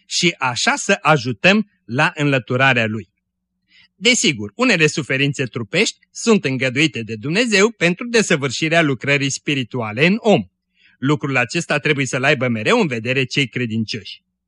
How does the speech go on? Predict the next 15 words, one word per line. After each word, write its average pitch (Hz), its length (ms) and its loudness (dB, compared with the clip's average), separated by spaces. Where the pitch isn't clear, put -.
Un 208 180 0
medic, 247 500 0
care 131 220 0
venea 127 240 0
mereu 147 280 2
la 131 100 0
un 107 120 -4
bolnav, 113 340 0
îl 302 100 -6
găsea 240 300 0
totdeauna 165 480 2
cu 147 140 -4
zâmbet 123 420 0
pe 120 120 -4
buze. 101 380 -10